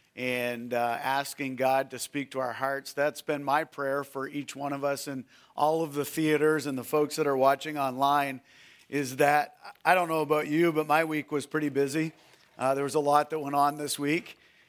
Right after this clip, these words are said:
and it's very easy to get distracted, and it's very easy to start thinking about my stuff and how it affects my life and my family. And, uh, and, and often we get so distracted that the Spirit of God has a hard time to get a hold of us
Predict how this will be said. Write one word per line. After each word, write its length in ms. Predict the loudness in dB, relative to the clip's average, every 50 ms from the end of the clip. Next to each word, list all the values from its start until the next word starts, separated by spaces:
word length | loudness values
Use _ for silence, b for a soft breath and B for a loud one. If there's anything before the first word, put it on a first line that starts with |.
| b b
and 200 | -2 -2 -2 -2
it's 120 | -2 -6 -2
very 280 | 0 2 2 2 0
easy 420 | -2 -4 -4 -2 -2 -2 0 0 0
to 80 | 0
get 280 | 2 2 2 2 0 -4
distracted, 840 | -8 -6 -6 -2 0 2 2 2 0 -2 -4 -6 -6 -6 -8 -14 -18 _ _ _ _
and 160 | -6 -6 -4 -4
it's 120 | -6 -4
very 280 | -2 0 2 2 2 0
easy 400 | 0 0 0 -2 0 -2 -2 -2
to 120 | -2 -4
start 320 | 0 0 0 0 0 -2
thinking 340 | -4 -4 -4 -2 -2 -2 -2
about 320 | 0 0 0 0 0 0 0
my 220 | 2 2 2 0
stuff 500 | -2 -4 0 0 2 2 2 0 0 -4
and 160 | -8 -8 -8 B B B B B
how 240 | B 2 2 2 2
it 60 | 0
affects 360 | 0 0 0 0 0 0 -4
my 220 | -2 0 2 2 4
life 400 | 4 6 6 4 4 2 -2 -8
and 100 | -4 0
my 160 | 0 0 0
family. 640 | -2 -4 -2 0 0 0 0 0 -2 -2 -4 -4 -6 B B B B B B B B B _
And, 400 | -4 -2 0 0 0 0 2 4
uh, 320 | 6 6 6 6 4 2 0 -4 -10 _ _ -6
and, 300 | -4 -4 -4 -6 -10 -12 -8
and 120 | -8 -6 -4
often 540 | 2 4 6 6 6 4 2 -2 -6 -6
we 100 | -4 -2
get 160 | -2 -2 -2 -2
so 180 | 4 4 4 4
distracted 640 | 4 0 -2 0 2 2 2 2 -2 -4 -8 -4
that 180 | -4 -4 -4 -4
the 80 | -8 -10
Spirit 320 | -8 -4 -2 -2 0 0
of 80 | 0 0
God 220 | 2 2 2 2
has 160 | 0 -2 -2
a 80 | -4 -2
hard 240 | -2 -2 -2 -2 -2
time 240 | -2 -2 -2 -4
to 60 | -4 -4
get 120 | -2 -2
a 60 | 0
hold 240 | 2 2 2 2 0
of 100 | 0 0
us 280 | -2 -2 -2 -6 -10